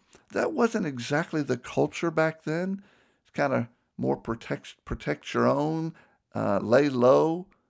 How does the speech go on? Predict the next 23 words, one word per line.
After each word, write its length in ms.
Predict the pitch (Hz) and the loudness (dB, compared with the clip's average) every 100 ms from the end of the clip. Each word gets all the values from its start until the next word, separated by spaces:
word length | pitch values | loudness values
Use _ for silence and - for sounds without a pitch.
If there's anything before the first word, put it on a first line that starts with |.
| _ | _
don't 240 | 113 135 139 | -2 0 0
get 160 | 151 | 0
in 80 | 143 | 0
trouble 360 | - 143 143 143 | 2 2 2 0
with 140 | 143 | -2
the 80 | 117 | -6
state, 580 | - - 120 165 - - | -4 2 4 2 -6 -10
quote 220 | - 151 | -2 -2
unquote. 580 | 143 131 143 165 - - _ _ _ _ _ _ _ _ _ _ _ _ _ _ _ _ _ _ _ _ _ _ _ _ - | -2 0 4 4 0 -14 _ _ _ _ _ _ _ _ _ _ _ _ _ _ _ _ _ _ _ _ _ _ _ _ -10
You 100 | 98 | -4
couldn't 260 | 165 - | -2 -2
just, 280 | 147 143 - | -2 -4 -6
you 200 | - 135 | -8 -2
know, 240 | 110 107 - | 0 -2 -6
food 420 | - - 196 233 | -8 2 4 4
was 220 | 160 127 | 0 0
scarce, 400 | - - 139 - | -2 -4 -2 0
you 60 | 120 | 0
know, 180 | 101 101 _ 117 | 0 -2 _ -6
get 300 | 143 - - | -4 -4 -8
food 420 | - 160 160 151 | 0 2 2 2
for 100 | 143 | -2
yourself. 760 | 120 110 - 131 170 180 - | -2 -2 2 2 2 0 -10